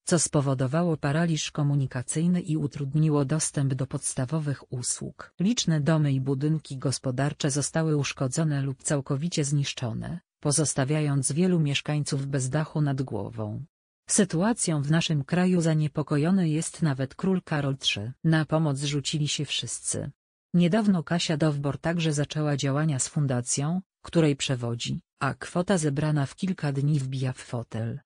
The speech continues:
Rafał Brzoska także nie zasypia gruszek w popiele i prężnie działa z Omeną Mensah u boku. Nie próżnują także najbogatsi. A co zrobiła Magda Mołek? Pomocną dłoń do poszkodowanych w powodzi postanowiła wyciągnąć także Magda Mołek,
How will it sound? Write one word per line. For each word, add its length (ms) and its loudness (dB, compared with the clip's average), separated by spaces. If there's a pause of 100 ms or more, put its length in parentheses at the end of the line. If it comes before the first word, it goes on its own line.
Rafał 400 2
Brzoska 480 -2
także 420 0
nie 120 2
zasypia 500 -2
gruszek 420 -2
w 100 -20
popiele 440 0
i 140 -6
prężnie 480 0
działa 240 0
z 100 -4
Omeną 360 2
Mensah 460 0
u 80 -2
boku. 480 -10 (400)
Nie 180 6
próżnują 600 2
także 360 0
najbogatsi. 880 -2
A 100 2
co 200 2
zrobiła 440 2
Magda 360 2
Mołek? 600 -6 (380)
Pomocną 640 2
dłoń 340 2
do 160 -2
poszkodowanych 840 0
w 80 -14
powodzi 440 -2
postanowiła 720 0
wyciągnąć 720 0
także 340 0
Magda 340 0
Mołek, 600 -4